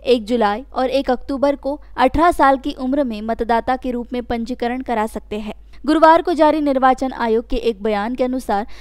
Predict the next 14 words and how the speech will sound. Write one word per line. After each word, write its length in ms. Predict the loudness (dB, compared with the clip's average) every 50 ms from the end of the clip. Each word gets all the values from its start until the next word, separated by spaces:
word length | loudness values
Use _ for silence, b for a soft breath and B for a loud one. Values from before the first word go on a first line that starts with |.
| B B B
मुख्य 260 | -2 2 4 4 4
निर्वाचन 520 | 4 2 2 4 4 4 4 2 -2 -4 -4
आयुक्त 360 | -2 -2 -2 -2 -2 -2 -2
राजीव 340 | 0 0 0 0 0 -2 -4
कुमार 380 | -4 -6 -6 -4 -4 -4 -6 -8 -14 -20 -8 -2 -2
और 100 | 0 2
निर्वाचन 520 | 2 4 4 6 6 4 4 2 -2 0
आयुक्त 380 | 0 0 0 0 -2 -4 -6 -6
अनूप 320 | -4 -2 -2 -2 -2 -2
चंद्र 320 | -2 -2 -2 0 0 -2
पांडे 440 | -2 -2 -2 -4 -2 -2 -2 -2 -2
के 240 | -2 -4 -6 -4 -4
नेतृत्व 580 | -4 -4 -4 -4 -4 -4 -4 -4 -4 -6 -8 -6
में 200 | -6 -8 -10